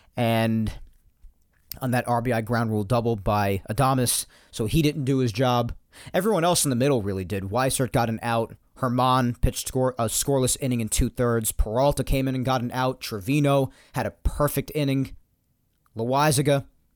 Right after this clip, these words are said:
gave up one run, but it wasn't earned because of crappy defense in the eighth inning.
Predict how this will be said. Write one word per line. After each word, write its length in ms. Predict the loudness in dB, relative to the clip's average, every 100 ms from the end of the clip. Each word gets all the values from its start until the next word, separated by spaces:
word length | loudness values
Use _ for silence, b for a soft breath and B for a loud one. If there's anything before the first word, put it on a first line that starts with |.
| _ _ _ _ _ _ _ _ _ -6
gave 160 | -2 -2
up 80 |
one 300 | -2 0 2
run, 220 | 2 2 2
but 120 | 0
it 80 | 0
wasn't 320 | 0 0 -2
earned 260 | -2 -2 -2
because 280 | -4 -4
of 100 | -6
crappy 420 | -8 -2 0 2 -2
defense 520 | 0 -4 -2 -4 -2
in 80 | -2
the 120 | 0
eighth 200 | 0 0
inning. 260 | 0 0